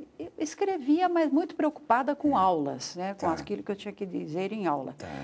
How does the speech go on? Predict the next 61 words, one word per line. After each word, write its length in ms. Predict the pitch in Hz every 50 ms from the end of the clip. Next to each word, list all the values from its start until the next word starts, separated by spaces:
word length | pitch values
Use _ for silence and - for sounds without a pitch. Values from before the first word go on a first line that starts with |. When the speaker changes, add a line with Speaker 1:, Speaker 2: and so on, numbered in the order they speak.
| - -
Speaker 1:
Mas 160 | 208 208 196
lia 360 | 220 202 247 254 247 202 165
muito, 800 | 156 156 156 156 160 165 170 170 165 151 143 147 147 - - -
Speaker 2:
É. 60 | 147
Speaker 1:
muito, 340 | 147 147 - - - - 190
muito. 320 | 190 196 - 190 - - 196
Eu 60 | 185
sou 140 | - - -
Speaker 2:
É, 20 |
Speaker 1:
uma 60 | 190
Speaker 2:
essa 160 | 190 170 -
Speaker 1:
grande 160 | - 170 117 107
Speaker 2:
característica, 840 | 117 - 147 147 120 104 87 92 98 98 - - - - - - 85
Speaker 1:
leitora. 180 | 90 95 98
Speaker 2:
né, 20 | 95 -
dos, 100 | 92 -
Speaker 1:
Fui 220 | 233 240 240 226
uma 140 | 202 185 180
grande 360 | 156 156 165 170 160 151 156
Speaker 2:
dos 140 | 151 156 151 147
Speaker 1:
leitora. 260 | - - - - -
Speaker 2:
grandes 120 | 160 156 156 185
Speaker 1:
Hoje 240 | 208 233 214 240 220
menos, 140 | 220 220
Speaker 2:
escritores 360 | 202 208 208 220 226 214 214 -
são 80 | 220 214
Speaker 1:
porque 120 | 214 226
eu 40 | 208
já 60 | 214 208
Speaker 2:
grandes 120 | 190 196 190
Speaker 1:
tenho 140 | 196 196 214
problemas 380 | 190 170 175 175 175 190 185
de 60 | 156 196
Speaker 2:
leitores. 280 | 185 147 160 147 147 143
Speaker 1:
vista, 240 | - - - 151 143
né? 280 | 165 196 220 233 92 92 95
Speaker 2:
É. 40 | - - - - -
Speaker 1:
Mas 300 | 170 170 165 165 160 160
eu 120 | 175 170
li 200 | 160 160 175 180
muito, 640 | 185 170 160 160 160 170 170 160 151 147 - - -
muito. 320 | - - - - - 202
Hoje 160 | 214 226 208 233
Speaker 2:
É. 20 |
Speaker 1:
eu 120 | 220 208 - -
sou 120 | - 190 175
mais 280 | 165 175 185 190 180
do 80 | 185 208
cinema. 640 | 208 - - 202 190 165 147 135 127 123 127 127 127 - - - - -
Speaker 2:
É. 120 | 92 92 - 165
Speaker 1:
Eu 460 | 160 156 151 151 147 147 147 151 - -
amo 460 | 165 185 196 220 220 190 160 143 135
cinema, 580 | 143 - 151 127 127 139 147 165 180 175 170
adoro 560 | 165 151 139 151 156 160 170 175 175 170 165 147
roteiro, 840 | 165 165 160 - - - - 160 160 160 165 165 165 165 156 156 156
adoro 360 | 151 143 156 165 170 170 180
tudo 240 | 175 - 247 240 247
que 60 | - -
se 80 | - 202
refere 400 | - 190 185 - 180 170 160 165
à, 140 | 160 151